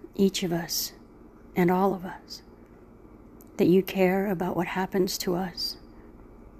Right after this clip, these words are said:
and that you have a plan, that you have a good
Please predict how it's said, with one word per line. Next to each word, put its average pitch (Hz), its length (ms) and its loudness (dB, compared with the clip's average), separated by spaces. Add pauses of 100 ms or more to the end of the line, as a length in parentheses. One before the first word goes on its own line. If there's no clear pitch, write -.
(1900)
and 185 140 6
that 190 100 6
you 190 180 6
have 180 200 -2
a 151 60 -4
plan, 175 720 0 (880)
that - 120 2
you 202 180 6
have 190 180 -2
a 160 80 0 (180)
good 185 480 4